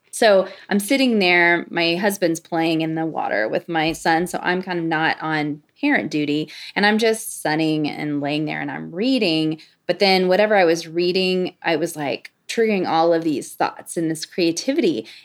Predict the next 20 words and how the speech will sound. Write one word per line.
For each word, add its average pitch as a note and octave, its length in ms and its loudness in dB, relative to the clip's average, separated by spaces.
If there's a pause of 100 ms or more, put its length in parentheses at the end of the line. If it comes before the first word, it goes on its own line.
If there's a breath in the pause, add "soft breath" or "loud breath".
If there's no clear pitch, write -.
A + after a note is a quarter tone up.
(100)
And F#3 160 0
so F3+ 120 0
I E3 80 2
grabbed, E3+ 560 2
um, D#3 220 -2
my C#3+ 100 -4
journal E3+ 420 0
and D3+ 160 -2
I D3+ 80 -4
just, D3+ 180 -10
like, D3 160 -10
wrote D#3 320 0
down D3+ 340 -4
really D3+ 200 -2
quickly D#3 400 -4
just D3+ 220 -12
some D#3+ 160 -6
downloads. D#3+ 520 0 (460 soft breath)
And G3+ 140 2
it G3+ 240 -2